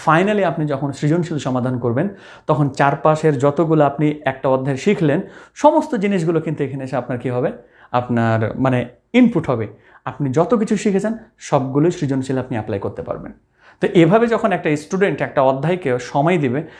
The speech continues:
ইনশাল্লাহ সে খুব ভালো মতন অধ্যায়কেও সমাধান করতে পারবে, সে ভালো কিছু শিখতেও পারবে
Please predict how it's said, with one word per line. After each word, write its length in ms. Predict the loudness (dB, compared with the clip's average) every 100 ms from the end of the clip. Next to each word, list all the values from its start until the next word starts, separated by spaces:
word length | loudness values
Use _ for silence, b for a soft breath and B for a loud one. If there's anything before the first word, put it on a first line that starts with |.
| B -2
ইনশাল্লাহ 580 | -2 0 -2 -2 -4 -8 b b
সে 160 | -6 -2
খুব 240 | 0 2
ভালো 200 | 2 2
মতন 240 | 2 2 0
অধ্যায়কেও 560 | 2 0 2 -2 0
সমাধান 360 | 0 -2 -2 -2
করতে 200 | -2 0
পারবে, 320 | 0 0 -4 B B B
সে 140 | -2 2
ভালো 220 | 4 2
কিছু 220 | 0 -4
শিখতেও 400 | 0 -2 4 4
পারবে 380 | 6 4 0